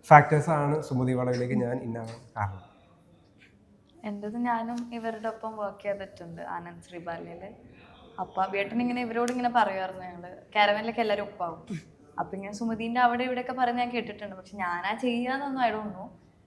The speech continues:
Speaker 2: ഞാൻ ഇതിലോട്ട് വരുന്നത് because of them only. Like വിഷ്ണു ചേട്ടനെ അറിയാം, വിഷ്ണു ചേട്ടൻ നമ്മളെ സെറ്റിലേക്കൊക്കെ വന്നിട്ടുണ്ട് ആനന്ദ് ശ്രീബാലന്റെ സമയത്ത്. അല്ലാണ്ട് ഞാനിത് ചെയ്യാന്ന് ഞാൻ അറിയുന്നത് നമ്മളുടെ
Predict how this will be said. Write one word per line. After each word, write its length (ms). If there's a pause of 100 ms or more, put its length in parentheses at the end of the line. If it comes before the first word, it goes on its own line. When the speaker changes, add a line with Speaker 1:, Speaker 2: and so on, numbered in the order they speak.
(340)
Speaker 2:
ഞാൻ 520
ഇതിലോട്ട് 340
വരുന്നത് 340
because 320
of 60
them 220
only. 220
Like 140
വിഷ്ണു 220
ചേട്ടനെ 320
അറിയാം, 380
വിഷ്ണു 140
ചേട്ടൻ 200
നമ്മളെ 400
സെറ്റിലേക്കൊക്കെ 560
വന്നിട്ടുണ്ട് 460
ആനന്ദ് 260
ശ്രീബാലന്റെ 500
സമയത്ത്. 440 (680)
അല്ലാണ്ട് 480
ഞാനിത് 500
ചെയ്യാന്ന് 580
ഞാൻ 240
അറിയുന്നത് 460
നമ്മളുടെ 460